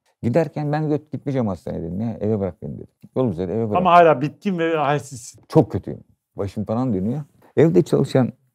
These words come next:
Speaker 1: abla sağ olsun şey dedi, beni kötü görüyor. Ve en tehlikelisini yapmışım.
Speaker 2: Evet.
Speaker 1: Kalp krizi geçiren duş almaması lazımmış. Ben bir de duş aldım. Neden aldım biliyor musun? Dörtte yayınım var. Karabük Beşiktaş maçı var. Yayın yapacağım
Speaker 2: Vay
Speaker 1: N T V'de.
Speaker 2: vay.
Speaker 1: Bak şimdi. Fakat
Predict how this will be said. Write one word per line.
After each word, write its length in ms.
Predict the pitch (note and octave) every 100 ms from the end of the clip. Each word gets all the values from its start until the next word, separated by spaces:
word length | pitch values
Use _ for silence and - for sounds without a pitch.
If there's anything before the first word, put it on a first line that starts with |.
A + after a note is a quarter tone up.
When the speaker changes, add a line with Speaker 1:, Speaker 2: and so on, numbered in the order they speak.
| _
Speaker 1:
abla 240 | A#2 A#2
sağ 240 | A2+ C3+ B2
olsun 240 | F2 - -
şey 260 | - D3+ A2+
dedi, 180 | - -
beni 280 | B2+ D3+ - - - _ _ G#2+ -
kötü 240 | A2 D3+
görüyor. 280 | C3+ F2 D2+ - _ _ A2
Ve 40 |
en 200 | D3 F#3
tehlikelisini 520 | E3 C#3+ A#2+ G#2+ F#2+
yapmışım. 380 | F#2+ E2 - D#2 - _ _ -
Speaker 2:
Evet. 160 | G#2
Speaker 1:
Kalp 240 | C3+ B2 A2+
krizi 220 | A2+ G2+
geçiren 400 | G#2+ - D#3 D#3 G2+
duş 140 | G#2 B2+
almaması 460 | B2 G#2+ F#2 -
lazımmış. 360 | D#2+ D2+ D#2 -
Ben 140 | D3
bir 60 | D3+
de 80 | D#3+
duş 140 | D#3
aldım. 320 | D3 A2 E2+ - _ _ _
Neden 260 | - D3 F#3
aldım 300 | E3+ A#2 G#2+
biliyor 120 | D#3
musun? 260 | F3 G2 E2+
Dörtte 300 | C#3 C#3 C#3+
yayınım 420 | B2 B2 C3 A2
var. 120 | D#2 - _
Karabük 520 | - B2 B2+ A2 A2
Beşiktaş 360 | A#2 A2 G#2+ F#2
maçı 240 | C#2+ -
var. 120 | G1+ -
Yayın 280 | E2+ F#2+ G#2
yapacağım 300 | F2 - G#2
Speaker 2:
Vay 120 | G2+
Speaker 1:
N 40 | G2
T 80 | -
V'de. 80 |
Speaker 2:
vay. 140 | - -
Speaker 1:
Bak 160 | F#2
şimdi. 180 | - - - _
Fakat 380 | A#2+ C#3 F3